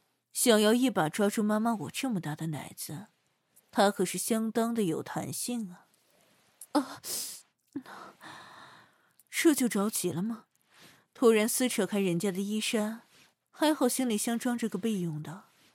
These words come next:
不然阿姨我到时候怕是连高铁都下不了了。嗯，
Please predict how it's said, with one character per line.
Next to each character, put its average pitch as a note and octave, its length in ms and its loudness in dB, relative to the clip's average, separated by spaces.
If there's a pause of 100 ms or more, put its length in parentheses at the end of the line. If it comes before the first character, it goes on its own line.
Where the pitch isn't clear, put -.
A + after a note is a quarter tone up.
(220)
不 F3 80 0
然 E3+ 160 -2
阿 E3+ 140 -2
姨 F3 120 -4
我 - 140 -6
到 G3 180 -4
时 F#3+ 160 -6
候 F3+ 80 -2
怕 A#3+ 200 -6
是 A#3 120 -8
连 G3+ 160 -4
高 B3+ 220 -4
铁 - 200 -10
都 - 120 -10
下 B3 220 -6
不 A#3 120 -6
了 - 280 -4
了。 - 240 -14 (1400)
嗯， A#3+ 100 -6